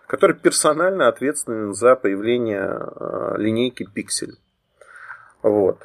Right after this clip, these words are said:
А я никаких тайн сейчас не выдам абсолютно, но могу сказать следующее, что Pixel появился, вот, э, первый Chromebook Pixel, это демонстрация того, что мы можем, вот мы, Google, мы можем сделать,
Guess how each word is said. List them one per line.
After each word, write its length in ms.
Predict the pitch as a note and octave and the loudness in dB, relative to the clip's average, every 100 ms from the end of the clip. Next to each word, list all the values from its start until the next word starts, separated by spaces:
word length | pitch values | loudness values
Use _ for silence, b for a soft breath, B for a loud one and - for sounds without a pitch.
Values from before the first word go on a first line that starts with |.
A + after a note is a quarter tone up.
| - | -2
А 120 | G#2+ A2 | 2 6
я 140 | D#3 | 6
никаких 380 | F3+ E3 D#3+ - | 4 2 -2 2
тайн 240 | F#3 D3+ | 4 4
сейчас 300 | - D3 - | 0 0 0
не 120 | D3 | -2
выдам 360 | D3 A#3 G3+ C#3+ | 0 2 2 2
абсолютно, 580 | B2 - A#2+ A#2 A2 G#2+ | 0 2 4 4 2 0
но 140 | C#3+ | 2
могу 260 | E3 B2 C#3 | 2 2 -2
сказать 380 | - A#2 A#2+ - | 2 2 2 0
следующее, 520 | A#2 G2+ F#2+ - G#2+ | 2 2 2 -6 -10
что 200 | - B2 | -6 -6
Pixel 540 | - A#3 - - G#2+ G#2 | -6 -8 -4 0 -2 0
появился, 800 | C3+ B2 B2+ B2 G#2+ - A2+ - | -2 0 0 0 0 -4 -8 0
вот, 280 | G#2 - - | 0 0 -8
э, 260 | - G#2 - | -4 -4 2
первый 240 | E3+ C3+ | 2 2
Chromebook 460 | - A#2+ A2+ C#3 C#3+ - | 2 -2 2 0 -2 -6
Pixel, 380 | A#2 - F#2 - _ b b b b - | -6 -6 -8 -10 _ b b b b -2
это 220 | - C#3+ | 2 2
демонстрация 840 | C3 C#3+ D3 C#3 D#3 C3+ - A2+ | 2 4 2 2 4 4 4 -2
того, 380 | - C#3 A3+ B3 | 4 4 4 -8
что 240 | - D#3+ | -2 2
мы 280 | C#3+ E3 E3 | 4 4 4
можем, 500 | B2+ D3 C#3 - F#2 | 6 6 6 2 -4
вот 300 | G#2 G2+ - | -4 -4 0
мы, 200 | A#2+ A2 | 2 2
Google, 560 | G2 C#3+ A3+ D3+ G#2+ _ b b b - | 4 2 4 2 2 _ b b b -2
мы 240 | A#2 D#3+ | 4 4
можем 460 | B2 C3+ B2+ G#2+ G2 | 4 4 4 2 -2
сделать, 760 | G#2 G#2 C3+ G3 F3 C3+ - | -6 0 4 6 4 2 -8